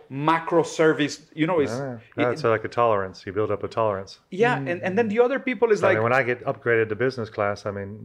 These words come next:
Speaker 2: Bill Gates, he would have to cure malaria to have the same,
Speaker 1: <laughs>
Speaker 2: have the
Speaker 1: to
Speaker 2: same feeling.
Speaker 1: to same the, the
Speaker 3: And he's
Speaker 1: same
Speaker 3: trying,
Speaker 1: joy.
Speaker 3: man. <laughs> He's
Speaker 1: You,
Speaker 3: fucking
Speaker 1: but,
Speaker 3: trying.
Speaker 1: but you see, and this is always my comment. I
Speaker 3: Diminishing
Speaker 1: always,
Speaker 3: returns
Speaker 1: I, I
Speaker 3: in game,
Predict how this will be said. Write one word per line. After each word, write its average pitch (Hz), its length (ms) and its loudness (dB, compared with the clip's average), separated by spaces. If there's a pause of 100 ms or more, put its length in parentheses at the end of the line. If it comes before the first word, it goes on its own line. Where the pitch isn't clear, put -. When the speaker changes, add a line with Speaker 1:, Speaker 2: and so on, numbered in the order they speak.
(100)
Speaker 2:
Bill 113 160 -2
Gates, 113 300 -2
he 120 80 -4
would 113 80 -4
have 107 160 -2
to 104 100 -6
cure 113 260 -2
malaria 107 380 0
to 98 80 -4
have 98 120 -2
the 190 100 4
same, 120 160 2
Speaker 1:
<laughs> 571 580 2
Speaker 2:
have - 140 8
the 139 60 6
Speaker 1:
to - 60 0
Speaker 2:
same 180 280 8
feeling. 156 380 8
Speaker 1:
to 196 100 4
same 208 240 2
the, 180 80 6
the - 100 2
Speaker 3:
And 254 100 6
he's 226 120 4
Speaker 1:
same 185 180 2
Speaker 3:
trying, 254 460 8
Speaker 1:
joy. 208 60 -2
Speaker 3:
man. 190 140 4 (120)
<laughs> 277 60 4
He's - 60 -2
Speaker 1:
You, 320 140 6
Speaker 3:
fucking 403 260 0
Speaker 1:
but, 359 140 4
Speaker 3:
trying. 381 220 2
Speaker 1:
but 190 100 -4
you 208 60 -4
see, 247 260 -2
and 175 160 0
this 220 140 -8
is 214 120 -10
always 240 320 0
my 202 140 0
comment. 175 260 2
I 196 100 6
Speaker 3:
Diminishing 220 360 8
Speaker 1:
always, 208 140 8
Speaker 3:
returns 170 480 4
Speaker 1:
I, 160 100 -2
I 175 40 2
Speaker 3:
in 170 100 2
game, 196 80 4